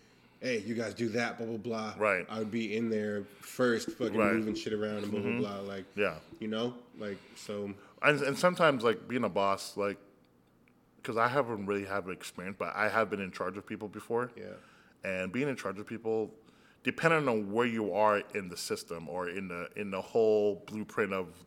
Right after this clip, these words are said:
Speaker 2: the business or whatever you
Speaker 1: Yeah.
Speaker 2: are, different tones work for different people.
Speaker 1: Yeah, I know
Speaker 2: So for
Speaker 1: exactly what
Speaker 2: exa-,
Speaker 1: you
Speaker 2: you,
Speaker 1: mean.
Speaker 2: you know what I mean? So, like, obviously, a lot of people know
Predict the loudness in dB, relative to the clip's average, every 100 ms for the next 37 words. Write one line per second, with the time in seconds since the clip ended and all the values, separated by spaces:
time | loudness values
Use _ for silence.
0 | -6 -4 -2 -4 -4 -6 -6 -4 0 0
1 | 0 -2 -2 0 0 0 -6 -18 -20 -20
2 | -20 -20 -20 -20 -20 _ _ _ _ _
3 | _ _ _ _ _ 6 8 8 4 6
4 | 6 6 2 2 2 2 -2 -2 -10 -20
5 | _ _ -20 _ -20 -20 _ 0 2 2
6 | -2 -2 -8 -10 -8 -6 -6 -8 -6 -4
7 | -4 -8 -6 6 8 10 8 6 2 0
8 | 2 6 6 4 2 6 6 6 4 6
9 | 4 4 0 -2 -2 0 0 0 2 0
10 | 2 2 0